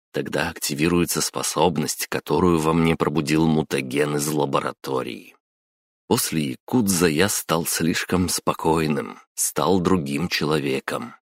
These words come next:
и начал новую жизнь под именем Хандзо Кано. Что лучше всего вызывает стресс, если не сработали даже крики начальника? Правильно,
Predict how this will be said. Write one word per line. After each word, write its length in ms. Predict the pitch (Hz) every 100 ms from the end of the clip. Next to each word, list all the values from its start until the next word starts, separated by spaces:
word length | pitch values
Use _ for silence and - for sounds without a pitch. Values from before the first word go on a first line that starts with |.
| _ _ -
и 100 | 78
начал 420 | 73 123 - 95
новую 580 | 73 73 107 120 104 98
жизнь 500 | 87 87 90 82 73
под 260 | 71 65 62
именем 520 | 101 104 95 90 85
Хандзо 800 | - 78 76 76 73 71 71 67 _ -
Кано. 500 | 73 58 58 53 53 _ _ _ _ _ _ -
Что 300 | - - 117
лучше 360 | 98 - -
всего 360 | - - 73 85
вызывает 480 | 82 71 67 64 -
стресс, 720 | - - 67 67 - - -
если 460 | 65 85 - 82 90
не 140 | 90
сработали 720 | - 65 64 67 78 90 82
даже 380 | 71 73 76 76
крики 380 | 78 76 73 -
начальника? 800 | 76 - 69 60 52 - - - _ _ _ _ _
Правильно, 920 | 78 73 76 76 76 73 62 53 -